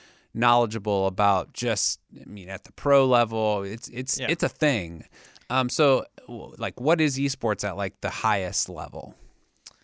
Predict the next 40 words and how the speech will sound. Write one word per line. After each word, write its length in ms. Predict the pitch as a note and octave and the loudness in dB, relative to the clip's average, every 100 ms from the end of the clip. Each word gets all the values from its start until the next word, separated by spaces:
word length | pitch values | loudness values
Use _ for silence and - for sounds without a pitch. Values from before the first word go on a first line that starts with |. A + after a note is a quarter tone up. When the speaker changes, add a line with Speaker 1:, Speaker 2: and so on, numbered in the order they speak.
| _ _ _ _ _ - | _ _ _ _ _ -2
Speaker 2:
Well, 300 | C#3 A#2+ - | 2 0 -2
I 100 | C#3 | -4
mean, 340 | D3 C3+ A#2 - - | -4 -6 -10 -10 -8
it's 180 | C#3+ - | -8 -6
totally 380 | C3+ D3+ D#3 | -2 -2 -2
makes 240 | C#3+ B2+ - | -4 -6 -6
sense. 240 | A#2 A2+ | -8 -6
I 60 | A#2+ | -6
know 120 | B2+ | -4
there's 140 | B2 | -4
a 100 | A#2 | -6
lot 240 | A2+ A2+ A#2 | -4 -2 -2
of 160 | A2+ | -4
people 220 | - A2 A2+ | -8 -10 -6
that 60 | |
have 80 | A2 | -6
a 40 | |
lot 220 | G#2+ G#2+ G2+ | -6 -8 -8
of 80 | |
questions 400 | - G#2+ - G#2 | -8 -8 -8 -12
about 280 | G2 G2+ G2+ | -10 -8 -6
it 120 | G#2+ | -8
because 260 | - G#2 G#2 | -12 -12 -12
it's 240 | G2+ - | -12 -14
really 400 | A2 G#2+ G#2 G2 - | -10 -10 -10 -12 -16
exploded 580 | G#2 - - G2+ G2 F#2+ | -16 -14 -12 -12 -12 -14
over 200 | F#2+ F#2+ | -14 -14
the 80 | G2 | -14
past 320 | A2 F#2+ - _ - | -14 -14 -16 _ -12
five 260 | G2+ E2+ | -12 -12
years. 480 | F#2+ F2 D#2 F#2+ - - | -16 -20 -18 -16 -16 -8
Speaker 1:
Right. 240 | A2+ G2+ | -4 -4
Speaker 2:
I 20 | G2 | -6
mean, 140 | G2 - - | -16 -20 -12
I 60 | B2 | -8
graduated 580 | C3 C3 A#2+ A#2 G#2+ G#2 | -4 -4 -4 -8 -8 -10
college 320 | A2+ G#2+ G#2 | -6 -6 -8
in 120 | F#2 | -14
twenty 260 | - G#2+ G2+ | -14 -12 -12
sixteen, 640 | G#2 - - A2 G#2 G2+ | -12 -14 -12 -10 -10 -12